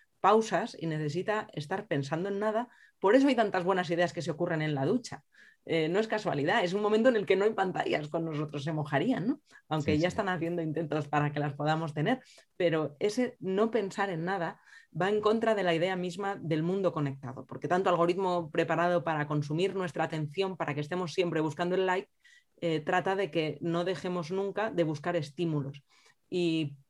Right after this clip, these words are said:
Speaker 1: eso corre el riesgo de convertirnos, yo cuento en el libro, que en, en hámsters,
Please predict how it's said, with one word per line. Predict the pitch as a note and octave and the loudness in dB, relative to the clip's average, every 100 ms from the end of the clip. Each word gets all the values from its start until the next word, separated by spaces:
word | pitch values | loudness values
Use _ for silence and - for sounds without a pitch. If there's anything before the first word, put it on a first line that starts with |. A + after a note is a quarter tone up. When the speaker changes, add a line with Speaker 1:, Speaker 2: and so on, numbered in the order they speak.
| - | -2
Speaker 1:
eso | G3 A3 | 2 4
corre | A#3+ A#3 | 6 6
el | |
riesgo | G#3 G3+ F#3+ | 6 4 4
de | F#3 | 4
convertirnos, | F#3 E3+ D#3 F3 F3+ G#3 G#3+ - - - | 2 2 2 0 0 -2 -4 -12 -20 -14
yo | D#3 F3 | 0 0
cuento | D#3+ E3+ F#3 | 2 0 0
en | E3+ D#3+ D#3 D3+ | 0 0 -2 -2
el | C#3+ C#3+ | 0 2
libro, | D#3+ F3 G3 G3 | 2 2 0 -2
que | - D#3 D3+ | 0 0 2
en, | D3+ D3+ | 0 -2
en | - D3 D3 | -2 -4 -4
hámsters, | - F#3+ - C3+ C#3 - | -2 -2 0 -4 -6 -14